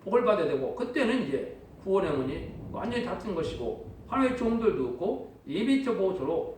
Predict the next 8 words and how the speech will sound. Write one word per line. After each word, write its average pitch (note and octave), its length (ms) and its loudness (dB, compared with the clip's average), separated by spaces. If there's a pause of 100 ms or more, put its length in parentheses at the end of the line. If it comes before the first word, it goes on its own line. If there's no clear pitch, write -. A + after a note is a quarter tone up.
(140)
인도받은 A3+ 600 2
자들만 A2 420 -4 (280)
양육받아서 C#3 840 -4 (120)
세대의 E3 340 -6
백성이 G#2+ 340 -10
되는 B2 220 -8
겁니다. A#2 400 -4 (480)
여러분들이 G3+ 720 0